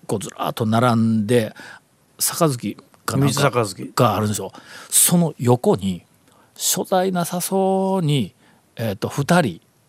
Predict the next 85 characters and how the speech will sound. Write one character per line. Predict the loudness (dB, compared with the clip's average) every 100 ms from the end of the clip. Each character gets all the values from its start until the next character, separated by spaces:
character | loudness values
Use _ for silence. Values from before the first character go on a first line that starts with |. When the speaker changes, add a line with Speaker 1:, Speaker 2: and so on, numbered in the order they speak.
| _
Speaker 1:
同 | 0 2 2
じ | 2
よ | 2
う | 2
に | 0
な | 0
ん | 0
か | 0
兵 | 0
隊 | 0 0
さ | 0
ん |
み | 0
た | -2
い | -4
な |
の | -4 0
が | 0 -2 -10 -16 -18 -10
立 | -4
っ | -2
と | 0 0
ん |
や | 0
け | -4
ど | -2
も、 | -2 -2 -6 -20 -20 -18 -18 -20 _ _
も | 4 6
の | 6
す | 4 4
ご | 4
く | 4
な | 4
ん | 2
か | 0
こ | -2 -4 -6 -8 -12
う、 |
申 | -2 2 2
し | 4
訳 | 2 4
な | 2
さ | 2 2
そ | 0
う | 2
な | 4
位 | 2
置 | 0 -2 -6
か、 | -10
罰 | -2 2 2 4
ゲ | 4
ー | 6
ム |
食 | 6 4
ろ | 4
と |
ん | 2
か | 2
み | 0
た | 2
い | 0
な |
感 | 0 0 2
じ | 2
で | 0
二 |
人 | 4 2
立 | 2 -2
っ |
と | 0 2
ん | 2
で |
す。 | -2 -14 -18 -6
ほ | 2 4
ん | 6
で、 | 6 6 6 4
横 | 4 4
山 | 2
さ | -2 -6
ん、 | -4
よ-、 | -4
あ | -2
の、 | -6 -6 _
横 | 2 4
山 | 4
さ | 2
ん、 | -2